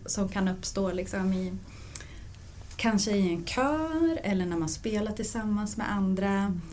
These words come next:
Speaker 1: Det kan uppstå när man är själv också, men det är, jag, jag hittar inte lika enkelt där.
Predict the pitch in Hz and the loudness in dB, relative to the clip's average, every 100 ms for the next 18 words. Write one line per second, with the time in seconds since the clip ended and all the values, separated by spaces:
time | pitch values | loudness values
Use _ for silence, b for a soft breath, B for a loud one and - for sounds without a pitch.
0 | - - - 294 302 294 226 - - 202 | -12 -10 0 6 10 10 6 0 0 2
1 | 190 190 170 180 - 208 196 180 190 - | 4 2 0 -2 0 0 2 0 -2 0
2 | 202 196 202 202 175 - - - 107 - | 2 2 2 0 -2 -4 -6 -8 -10 -10
3 | - - - - - 240 226 233 220 185 | -12 -14 -14 -14 2 4 4 2 2 2
4 | 196 190 170 175 165 170 170 165 - - | 2 0 0 -2 -4 -4 -4 -4 -6 -6
5 | - - | -4 -4